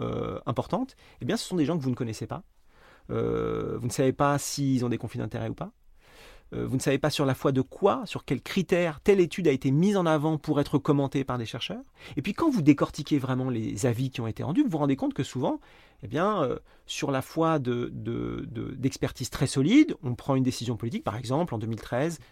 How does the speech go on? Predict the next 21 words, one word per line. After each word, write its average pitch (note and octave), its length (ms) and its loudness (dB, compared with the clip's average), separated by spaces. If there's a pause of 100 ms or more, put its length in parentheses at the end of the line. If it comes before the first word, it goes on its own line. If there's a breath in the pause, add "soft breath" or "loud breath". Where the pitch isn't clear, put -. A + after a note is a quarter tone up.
(200 soft breath)
de A#2+ 340 0 (400)
suspendre C3+ 580 0
l'utilisation B2 680 0
des G#2+ 280 -2
néonicotinoïdes, A#2 960 -2 (100)
ou A#2+ 120 -8
la G#2 100 -6
plupart A#2+ 280 0
d'entre A#2+ 280 -4
eux, A2+ 60 -2
en A#2 100 -2
Europe, A#2+ 360 2 (480 soft breath)
et D#3 40 4
vous F#3 100 4
regardez B3+ 280 2
les A#3+ 100 2
réactions F3+ 340 0
du D#3 100 4
S C3 140 0
M A#2 100 -4
C, D4 260 -4